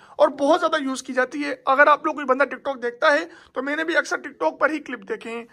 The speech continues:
अच्छा जी, इसका टैक्स है सिर्फ और सिर्फ छह सौ साठ रुपए। ये थोड़ा महंगा मिलेगा आपको, इसकी रीजन है क्योंकि पाकिस्तान में इसके दो मॉडल आते हैं,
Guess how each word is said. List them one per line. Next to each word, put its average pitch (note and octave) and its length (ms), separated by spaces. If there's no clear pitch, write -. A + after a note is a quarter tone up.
अच्छा E4 260
जी, A3+ 200
इसका E4+ 340
टैक्स E4+ 340
है F4+ 120
सिर्फ F4 280
और D#4+ 80
सिर्फ E4+ 260
छह D4 180
सौ F4 180
साठ A#3 320
रुपए। G#3+ 260
ये D4 180
थोड़ा E4 240
महंगा C4+ 340
मिलेगा D4+ 320
आपको, D4 400
इसकी E4+ 320
रीजन C4+ 340
है G#3+ 140
क्योंकि F4+ 220
पाकिस्तान E4+ 440
में E4+ 100
इसके E4+ 260
दो C#4 220
मॉडल C4 260
आते G#3+ 220
हैं, G3+ 300